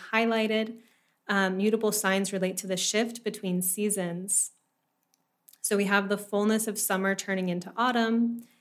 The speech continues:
the depth of winter making way for spring, et cetera. Mutable energy works to unsettle the compact, fixed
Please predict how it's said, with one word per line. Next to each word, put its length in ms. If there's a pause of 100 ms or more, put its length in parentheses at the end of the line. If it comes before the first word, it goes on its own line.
(360)
the 400
depth 360
of 100
winter 460
making 340
way 160
for 220
spring, 680
et 120
cetera. 640 (380)
Mutable 420
energy 400
works 360
to 160
unsettle 600
the 140
compact, 840
fixed 840